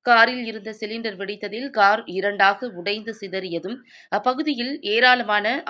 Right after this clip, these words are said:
ஆணிகளும் கோலி குண்டுகளும் இருந்தது கண்டறியப்பட்டது. இதையடுத்து ஜமேஷா முபின் வீட்டை சோதனையிட்ட போது காவல்துறையினர் எழுபத்தி ஐந்து கிலோ வெடி மருந்துகள், சில சந்தேகத்திற்குரிய ஆவணங்கள் மற்றும் குறிப்புகளை பறிமுதல் செய்தனர்.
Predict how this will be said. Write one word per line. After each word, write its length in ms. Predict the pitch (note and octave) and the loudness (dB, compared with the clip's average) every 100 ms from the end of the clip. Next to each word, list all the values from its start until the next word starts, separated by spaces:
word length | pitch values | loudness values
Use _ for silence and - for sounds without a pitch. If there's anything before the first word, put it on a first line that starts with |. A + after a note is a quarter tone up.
| F3 | 4
ஆணிகளும் 480 | G#3 C4+ C4 G#3+ A#3 C#4+ | 6 4 -2 -4 -6 -12
கோலி 300 | - A3 C#4 | -4 -2 -2
குண்டுகளும் 540 | B3+ A#3+ A#3 G#3+ G3+ A#3+ | -6 -6 -6 -6 -6 -6
இருந்தது 440 | F#3+ G#3 F#3 E3+ | -6 -6 -4 -6
கண்டறியப்பட்டது. 760 | A3+ F3+ E3+ E3+ D#3 D#3+ F3 D3+ _ _ _ _ _ _ | -6 -6 -8 -8 -10 -4 -2 -4 _ _ _ _ _ _
இதையடுத்து 420 | F#3 A3+ A#3+ B3+ C#4 | -2 0 0 -2 -2
ஜமேஷா 500 | G3+ G3+ A#3+ B3+ B3+ | 0 0 0 -2 -4
முபின் 280 | A3+ G3 A3 | -4 -8 -10
வீட்டை 360 | G3 G3+ G#3+ G#3 | -10 -8 -8 -8
சோதனையிட்ட 480 | G3+ G3 A3+ G#3 G3+ | -8 -6 -8 -8 -8
போது 240 | F3 F#3 F3 | -8 -8 -2
காவல்துறையினர் 800 | G3+ F#3+ G#3+ G#3 G3 F#3+ F#3+ B3+ - - _ | 2 2 0 -8 -8 -4 -4 -4 -12 -20 _
எழுபத்தி 380 | G3 A#3 C#4+ D4+ A#3+ | 2 2 0 -2 -4
ஐந்து 240 | A3+ B3 | -4 -6
கிலோ 180 | A#3+ G#3+ G#3 | -8 -8 -6
வெடி 260 | F3+ G3+ | -8 -8
மருந்துகள், 600 | G3 F3+ F3 F3+ A3 A#3 _ _ _ | -8 -8 -6 0 0 0 _ _ _
சில 260 | - A3+ | -4 -2
சந்தேகத்திற்குரிய 880 | A3 G#3 A#3 C4 B3 A#3+ A#3+ - A3+ | 0 -2 -2 -4 -6 -10 -12 -8 0
ஆவணங்கள் 640 | G3 F#3+ G3+ F#3+ G3 A3 A3 | 4 4 2 -4 -4 -4 -8
மற்றும் 380 | F#3 G3 G#3 A#3 - _ _ _ | -12 -10 -10 -12 -16 _ _ _
குறிப்புகளை 600 | B3+ C4+ C#4 A#3+ C#4+ A3+ | -6 -6 -4 -2 -4 -2
பறிமுதல் 480 | G3+ G#3 G#3 F3 E3+ | -4 -4 -6 -6 -6
செய்தனர். 400 | D3+ D#3+ C3 | -6 -6 -6